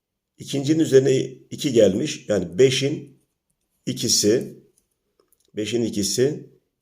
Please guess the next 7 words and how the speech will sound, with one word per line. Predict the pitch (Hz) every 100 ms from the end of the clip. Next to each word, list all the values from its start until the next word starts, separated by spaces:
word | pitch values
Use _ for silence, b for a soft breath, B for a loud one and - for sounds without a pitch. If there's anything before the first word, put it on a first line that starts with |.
| _ _
x | 147 151 - - _ _
karenin, | - 120 120 113 120 170 - - _ _
bakın | 92 - 85
beşten | 113 117 - 117
iki | - 117 131
çıktı, | 107 -
üç | 131 139 -